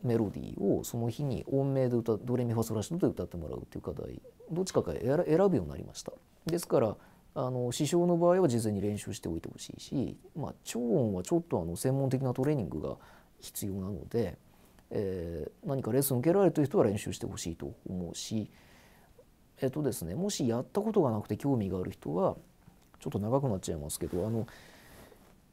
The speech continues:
よく楽器屋さんとか本屋さんで、あの、八小節のメロディーの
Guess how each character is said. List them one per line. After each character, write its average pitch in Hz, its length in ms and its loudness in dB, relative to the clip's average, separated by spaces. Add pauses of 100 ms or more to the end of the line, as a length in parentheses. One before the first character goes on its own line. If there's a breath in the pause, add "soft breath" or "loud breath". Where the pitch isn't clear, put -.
(300)
よ 160 100 6
く 131 120 2
楽 117 180 4
器 160 100 4
屋 170 80 12
さ 175 140 8
ん 175 60 6
と 175 120 2
か 117 120 6
本 143 180 2
屋 117 100 4
さ 90 140 -2
ん 78 80 -6
で、 80 100 -4
あ - 20 -2
の、 76 420 -8 (1080)
八 - 180 0
小 - 300 2
節 127 240 4
の 110 100 2
メ 120 140 4
ロ 139 120 6
デ 113 80 2
ィ 87 100 -2
ー 80 40 -6
の 69 140 -8